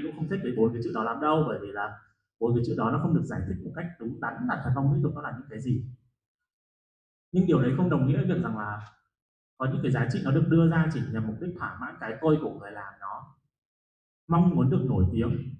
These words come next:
mong muốn được nhiều người chú ý tới. Và họ sẽ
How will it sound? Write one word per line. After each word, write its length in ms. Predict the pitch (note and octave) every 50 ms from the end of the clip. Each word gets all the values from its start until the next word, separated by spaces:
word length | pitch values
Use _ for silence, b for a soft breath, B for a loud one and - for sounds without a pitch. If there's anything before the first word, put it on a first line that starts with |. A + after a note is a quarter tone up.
| - - _ _ _
mong 200 | C3 C3+ C#3+ C#3
muốn 140 | C3 A#2+ -
được 120 | - - A#2
nhiều 180 | A2+ A2 G#2
người 220 | G#2 G#2 G#2+ G#2+ G#2 -
chú 80 | A#2+ A#2+
ý 160 | A#2+ B2 B2 C3+
tới. 200 | C3 D3 D3+ - - - - - _ _ _ _ _ _ _ _ _ _ _ _ _ _ _ -
Và 100 | C#3+ C#3
họ 140 | D3+ - -
sẽ 60 | -